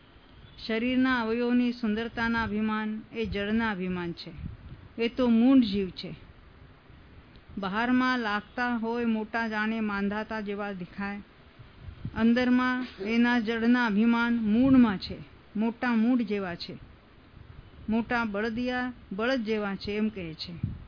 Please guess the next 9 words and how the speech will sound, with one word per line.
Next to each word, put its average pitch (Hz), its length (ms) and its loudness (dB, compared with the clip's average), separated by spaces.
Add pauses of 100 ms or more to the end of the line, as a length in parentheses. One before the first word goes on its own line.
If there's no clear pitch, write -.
(320)
મોટા 226 340 0
સાંઢ 220 360 -2
હોય 233 160 -2
છે 330 180 -2
ને, 240 140 2 (640)
શરીર 220 280 -2
મજબૂત 226 520 -2
અને 196 160 -4
મોટા, 226 400 -2